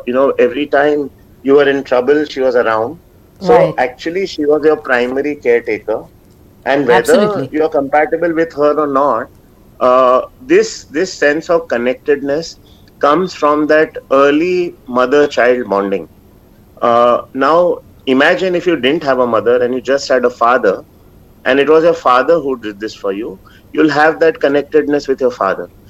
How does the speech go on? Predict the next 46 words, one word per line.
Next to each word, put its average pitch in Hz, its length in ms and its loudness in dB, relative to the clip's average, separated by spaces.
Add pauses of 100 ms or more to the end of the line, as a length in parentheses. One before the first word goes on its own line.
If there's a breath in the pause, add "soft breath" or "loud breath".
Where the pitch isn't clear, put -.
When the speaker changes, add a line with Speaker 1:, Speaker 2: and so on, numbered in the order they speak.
(160 soft breath)
Speaker 1:
So 170 340 2 (220)
really 170 420 0
what 151 200 -2
we 160 80 -4
are 165 60 2
talking 151 320 -4
about 156 260 -2
here 151 160 -2
is 151 220 -4
that 156 200 0 (500 soft breath)
you - 180 2
felt 180 440 0
valued, 127 680 0
you 135 140 -6
felt 139 300 -4
nurtured, 120 580 2
you 131 100 -6
felt 127 220 -2
protected, 120 720 -2 (640 soft breath)
you 160 160 0
felt, 156 360 0 (180)
uh, 113 500 2
kind 123 240 0
of 127 100 -2
safe - 540 -2 (400)
in 113 140 -2
that 113 220 0
sense. 110 380 -4 (320 loud breath)
Though 175 140 2
you 185 140 4
may 180 140 2
have 160 140 2
a 165 120 2
different 143 380 -4
mindset 120 600 0
or 120 60 -4
you 120 120 -6
may 123 100 -4
have 120 140 -2
a 123 80 0
different 120 420 -10
way 117 80 -2
of 117 140 0
looking 113 300 -8
at 110 140 -6
life, 123 500 0